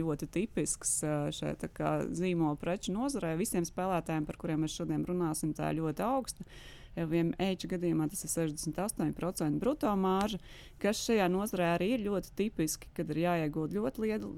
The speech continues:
līdzekļi tieši mārketingā un pārdošanā, un, ā, arī konkrētā spēlētāja gadījumā trīsdesmit pieci procenti no apgrozījuma, jeb gandrīz trīsdesmit miljārdi pagājušo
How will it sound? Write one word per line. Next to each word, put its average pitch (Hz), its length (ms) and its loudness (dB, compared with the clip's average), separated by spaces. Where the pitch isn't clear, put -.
līdzekļi 175 480 -2
tieši 151 240 -2
mārketingā 151 640 0
un 147 80 -2
pārdošanā, 180 720 0
un, 180 320 2
ā, 165 140 4
arī 160 180 0
konkrētā 156 560 -2
spēlētāja 151 640 -4
gadījumā 156 380 2
trīsdesmit 156 400 -2
pieci 165 240 0
procenti 156 400 -2
no 160 140 0
apgrozījuma, 160 880 0
jeb 175 240 2
gandrīz 156 340 -2
trīsdesmit 160 460 -4
miljārdi 170 400 0
pagājušo 147 400 -4